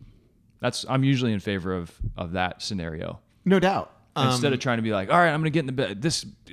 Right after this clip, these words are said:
Speaker 1: game and I'm bed box and I'm gonna be online and I'm gonna have a Tempur-Pedic knockoff and, like, do everything." I, I don't know. I, that just seems,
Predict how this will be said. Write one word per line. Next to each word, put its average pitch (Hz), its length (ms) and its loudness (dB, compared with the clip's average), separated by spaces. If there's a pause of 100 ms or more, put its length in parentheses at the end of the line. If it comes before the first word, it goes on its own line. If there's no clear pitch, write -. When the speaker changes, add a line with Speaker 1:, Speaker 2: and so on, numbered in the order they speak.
(120)
Speaker 1:
game 143 300 -2
and 123 100 -2
I'm 120 120 -2
bed 143 200 -4
box 139 320 -4
and 113 120 -8
I'm 113 80 -6
gonna 127 100 -4
be 135 100 -2
online 123 460 -2
and 107 100 -4
I'm 117 100 -4
gonna 113 200 -4 (340)
have 123 160 -2
a 120 40 -6
Tempur-Pedic 120 460 0
knockoff 117 560 2
and, 113 80 -4
like, 101 180 -2 (260)
do 143 200 4
everything." 101 680 -2 (380)
I, 113 160 -2
I 139 120 0
don't 139 140 4
know. 104 200 2
I, 98 160 0 (1080)
that 131 240 0
just 117 220 0
seems, - 500 2